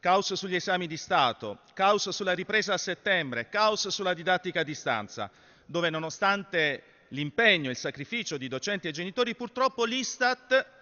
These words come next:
non la Lega, l'istat, ci consegna un quadro nero sul divario digitale. Il trentatré per cento dei nostri alunni non ha un computer, non ha connessione, quindi per loro nessuna didattica a distanza, nessun diritto allo studio,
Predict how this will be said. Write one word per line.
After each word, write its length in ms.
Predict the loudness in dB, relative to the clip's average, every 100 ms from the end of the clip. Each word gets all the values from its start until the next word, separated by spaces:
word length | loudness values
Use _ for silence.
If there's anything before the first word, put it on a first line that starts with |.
| _ _
non 320 | -4 0 2 2
la 100 | 2
Lega, 360 | 2 0 -2
l'istat, 640 | -2 -4 -6 0 0 0 -6
ci 160 | -4
consegna 400 | -4 -2 0 0
un 100 | -2
quadro 460 | 2 2 2 0 -4
nero 460 | -2 0 2 0 -2
sul 240 | -6 -8
divario 480 | -4 2 2 2 -4
digitale. 640 | -6 -10 -4 -4 -2 -6 -12 -20 -20 -16 -8
Il 140 | -4
trentatré 460 | 0 0 2 2 2
per 120 | 0
cento 320 | 0 -2 0
dei 100 | 0
nostri 300 | -2 -4 -2
alunni 340 | -2 -2 -4
non 160 | -2 2
ha 100 | 2
un 120 | 2
computer, 720 | 0 -2 0 -2 -2 -2 -2
non 160 | -2 0
ha 100 | 0
connessione, 560 | 0 -2 -2 -2 -2 -4
quindi 260 | -6 -6
per 180 | -6 -2
loro 220 | 2 2
nessuna 680 | 2 0 2 2 2 2 2
didattica 500 | 2 2 2 -2 -4
a 40 |
distanza, 600 | -4 -4 0 0 0 -4
nessun 380 | -4 -2 -2 0
diritto 340 | 0 -2 0
allo 160 | 0 0
studio, 600 | -4 -6 -6 -4 -4